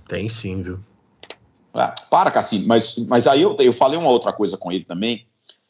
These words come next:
Speaker 2: do digital versus anal-, analógico.
Speaker 1: Não, mas sabe por que que tem? Porque,
Speaker 2: Hum.
Speaker 1: assim, não é só o ampli, é, tipo, é a interpretação de quem tá fazendo. Então, assim, o seu, por exemplo, vamos supor que você faça aí de um super reverb,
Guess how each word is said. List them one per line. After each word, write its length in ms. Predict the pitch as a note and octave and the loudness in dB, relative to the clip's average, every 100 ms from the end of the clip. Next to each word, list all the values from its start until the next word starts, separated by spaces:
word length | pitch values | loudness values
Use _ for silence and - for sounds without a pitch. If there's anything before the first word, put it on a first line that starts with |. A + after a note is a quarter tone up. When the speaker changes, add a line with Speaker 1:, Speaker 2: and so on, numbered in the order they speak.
| _ _ - | _ _ -2
Speaker 2:
do 120 | G#2 | 0
digital 800 | - G2 G3+ - A2 G#2 - - | 0 0 -2 2 4 4 0 -4
versus 240 | G2+ G2+ G2+ | 0 2 2
anal-, 380 | F2+ E2+ - _ - | 0 0 -2 _ -6
analógico. 640 | G#2 G2+ G2 B2+ F#2+ - - _ _ - _ - | -2 0 4 4 2 -4 -18 _ _ -20 _ -2
Speaker 1:
Não, 60 | G3+ | 2
mas 120 | C#3+ | 4
sabe 160 | G3+ | 2
por 120 | G#3 D3+ | 2 2
que 80 | E3+ | 0
que 100 | C#3+ | 0
tem? 400 | F3 E3 G#2 - _ _ _ | 0 0 -2 -10 _ _ _
Porque, 260 | C3 - | -8 0
Speaker 2:
Hum. 40 | F3+ | 0
Speaker 1:
assim, 220 | D#3 D#3 | 0 -2
não 220 | C3+ F3 | 2 2
é 60 | F#3 | 0
só 200 | - G3 | 0 2
o 140 | F3+ | 4
ampli, 500 | C3+ B2+ B2 G2+ F#2+ - | 4 0 -4 -8 -8 -10
é, 120 | A2+ | -10
tipo, 480 | A2+ - - C#3+ - | -10 -14 -6 -4 -2
é 140 | - C3 | -2 0
a 180 | C3+ | 0
interpretação 800 | C3+ C3 C#3+ D#3 D#3 C#3 - D3+ | -2 -2 0 0 0 -2 -2 -4
de 80 | F3+ | -4
quem 120 | F3 | -6
tá 120 | D#3+ D#3 | -6 -6
fazendo. 560 | F#3 D#3 A#2 G#2 G2+ G#2 _ _ _ _ - | -4 -2 -2 -2 -4 -10 _ _ _ _ -10
Então, 240 | B2 E3 | 0 2
assim, 220 | D#3+ D3 | 2 2
o 120 | A#2+ | 0
seu, 480 | A2 - F3 G#3 F3+ | -2 0 4 6 6
por 140 | A2 B2 | 4 -2
exemplo, 180 | G#2 - | -4 -2
vamos 200 | B2 E3+ | -2 -2
supor 180 | - D3+ | -2 -2
que 60 | |
você 80 | D#3 | -2
faça 300 | - C3+ - | -6 -6 -4
aí 60 | C#3 | -4
de 80 | B2+ | -2
um 260 | A#2 F#2+ F#2+ _ _ _ - | -4 -6 -12 _ _ _ -16
super 320 | - D#3 D#3 | -10 -4 0
reverb, 560 | A#2 G2 G2+ F#2 - | 0 0 -2 -2 -6